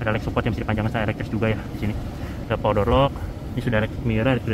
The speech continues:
detect, spionnya, dan dia all auto di sini. Jadi up atau down. Ada segitiga untuk balance monitoring dan auto up.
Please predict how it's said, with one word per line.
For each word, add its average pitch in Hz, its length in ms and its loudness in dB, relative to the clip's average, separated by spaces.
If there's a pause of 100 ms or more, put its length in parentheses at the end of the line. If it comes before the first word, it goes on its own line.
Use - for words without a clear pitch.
detect, 131 200 4
spionnya, 123 480 4 (600)
dan 113 80 6
dia 131 240 6 (880)
all 110 160 4
auto 120 400 4
di 117 80 -2
sini. 120 220 2 (720)
Jadi 117 160 0
up 107 80 2
atau 107 80 -2
down. 113 280 2 (3000)
Ada 113 120 -4
segitiga 117 240 0
untuk 117 160 0
balance 113 160 -4
monitoring 117 480 0
dan 120 160 0
auto 110 160 -2
up. 104 160 -2